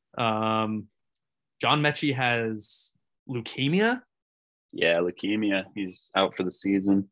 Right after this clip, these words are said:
Speaker 1: That sucks. Um,
Speaker 2: Yep.
Speaker 1: so legitimately praying for a speedy, quick recovery for that as well. Um, well, uh, I actually don't know what happened to Justin Ross. What did happen? I just know that he
Speaker 2: Uh, Justin Ross had,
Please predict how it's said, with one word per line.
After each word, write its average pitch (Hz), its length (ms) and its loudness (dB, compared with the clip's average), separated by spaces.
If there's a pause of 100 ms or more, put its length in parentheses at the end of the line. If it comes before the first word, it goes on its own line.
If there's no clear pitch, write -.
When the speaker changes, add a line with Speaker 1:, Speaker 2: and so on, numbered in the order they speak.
(200)
Speaker 1:
That - 180 -12
sucks. - 640 -6 (440)
Um, 107 400 -4
Speaker 2:
Yep. 104 280 8 (320)
Speaker 1:
so 117 460 -6 (680)
legitimately 123 640 2
praying 117 260 0
for 117 180 0
a 117 80 0
speedy, 123 760 -2 (480)
quick - 260 -2
recovery 127 440 0
for 123 120 -8
that 120 260 0
as 120 100 -4
well. 117 400 -2 (680)
Um, 113 840 -2 (420)
well, 135 140 2
uh, 139 180 2
I 120 180 0
actually 175 200 2
don't 139 220 0
know 127 100 2
what 123 120 -2
happened - 260 -10
to 110 40 -12
Justin 110 300 -10
Ross. 95 240 -12
What 123 140 -4
did 123 100 -2
happen? 107 300 -10
I 117 80 -4
just 120 160 -6
know 120 140 0
that 113 140 -6
he 107 100 -10
Speaker 2:
Uh, 107 240 6
Justin 135 360 4
Ross 175 340 4
had, 143 260 2